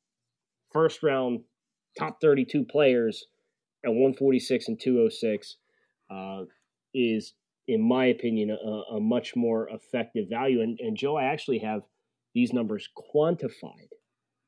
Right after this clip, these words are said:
Uh, we've kinda teased this a little bit about something that I'm doing with the trade value chart this year. And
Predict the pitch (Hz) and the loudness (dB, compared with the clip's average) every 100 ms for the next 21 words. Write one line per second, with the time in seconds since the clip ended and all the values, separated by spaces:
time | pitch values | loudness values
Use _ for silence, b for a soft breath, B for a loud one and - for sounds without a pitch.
0 | _ 98 98 101 101 107 95 - 127 113 | _ -8 -6 -4 -4 -4 -6 -4 0 0
1 | - 135 123 - 117 104 110 156 101 98 | 0 0 2 0 -2 0 2 2 0 -4
2 | 92 98 - 113 101 101 101 101 107 107 | -4 -8 -8 -10 -8 -8 -8 -6 -2 -2
3 | 98 - - 110 92 104 104 95 - 110 | -4 -8 -2 -2 0 -4 -4 -6 -6 -6
4 | - 104 - 104 117 123 95 | -4 -8 -8 -4 0 0 -2